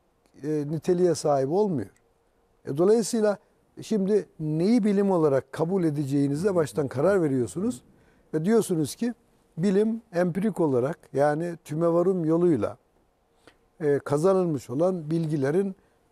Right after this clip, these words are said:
e, toplamıdır ve kümülatif olarak devam eder. Eğer tümevarım yoluyla matematik diline aktarılarak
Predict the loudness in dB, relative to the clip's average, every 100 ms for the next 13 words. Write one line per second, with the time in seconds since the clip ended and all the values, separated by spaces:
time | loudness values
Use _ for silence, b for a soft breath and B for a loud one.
0 | -8 -2 0 0 -2 -4 -2 0 0 0
1 | -2 -2 -2 -4 -4 -2 0 0 0 0
2 | 2 2 0 -2 -2 -2 -4 -4 -6 -6
3 | _ b b b b 2 4 2 -4 -10
4 | -2 0 2 2 0 0 2 0 0 -6
5 | _ _ _ _ _ _ -8 -6 -2 -2
6 | -2 -6 -10 -4 2 2 0 -2 -4 0
7 | 0 2 2 0